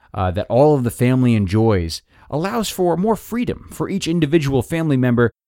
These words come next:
to explore between these types of meetings, which is a great way of helping everyone feel both unified and still be able to be in touch with their own identities. So let's wrap up today's episode of O P D, friends. As always, I hope you enjoyed both parts of this post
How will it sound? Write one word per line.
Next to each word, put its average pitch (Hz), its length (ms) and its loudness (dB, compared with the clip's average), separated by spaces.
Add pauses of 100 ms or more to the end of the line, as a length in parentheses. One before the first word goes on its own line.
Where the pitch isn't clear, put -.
to 170 140 0
explore 185 500 2
between 233 460 -4
these 80 200 -6
types - 300 -12
of 87 100 -8
meetings, 78 460 -8 (300)
which 147 260 -2
is 139 180 -2
a 131 80 2
great 165 280 0
way 143 160 2
of 120 100 2
helping 127 300 -2
everyone 143 360 0
feel 139 220 2
both 117 300 0
unified 131 680 -2 (340)
and 294 280 -2
still 214 260 0
be 165 220 0
able 147 140 0
to 120 100 -6
be 123 120 0
in 104 80 0
touch - 280 -4
with 101 120 -4
their 95 140 -4
own 98 220 2
identities. 80 760 -4 (680)
So 214 260 2
let's 180 340 -4
wrap 170 320 0
up 170 120 0
today's 147 320 -2
episode 143 440 -2
of 131 100 -4
O 131 160 -2
P 131 240 -6
D, 127 180 -4
friends. 127 520 -4 (340)
As 120 160 -6
always, 160 500 2
I 98 80 -6
hope 101 180 -4
you 120 120 -2
enjoyed 110 380 -2
both 175 240 0
parts 104 260 -2
of 90 80 -8
this 90 160 -6
post 92 400 -4